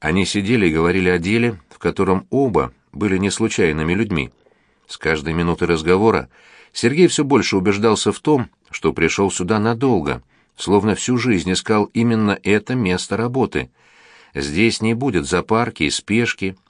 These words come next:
а только холодный расчет и профессионализм. Главное, не будет нервных начальников, сытых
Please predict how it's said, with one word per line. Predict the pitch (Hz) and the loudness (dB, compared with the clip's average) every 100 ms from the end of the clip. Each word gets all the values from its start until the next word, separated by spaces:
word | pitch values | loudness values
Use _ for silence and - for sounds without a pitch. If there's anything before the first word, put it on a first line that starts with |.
| _ | _
а | 71 | -4
только | 90 85 87 | -2 0 0
холодный | - 95 98 98 | 2 2 2 0
расчет | 98 92 - 120 - _ - _ | 0 -2 -2 -2 -4 _ -20 _
и | 120 123 | 0 2
профессионализм. | 120 113 - 123 131 127 71 62 60 _ _ _ _ | 0 -2 -2 -2 0 -2 -2 -6 -12 _ _ _ _
Главное, | 65 78 80 78 | -2 0 0 0
не | 82 | 0
будет | 85 80 80 | 0 0 0
нервных | 87 82 80 - | 0 0 -2 -2
начальников, | 76 - 87 98 95 90 90 - _ - - - | -4 -2 -2 0 -2 -4 -6 -6 _ -20 -20 -8
сытых | - 107 - 90 - | -2 0 0 -2 -2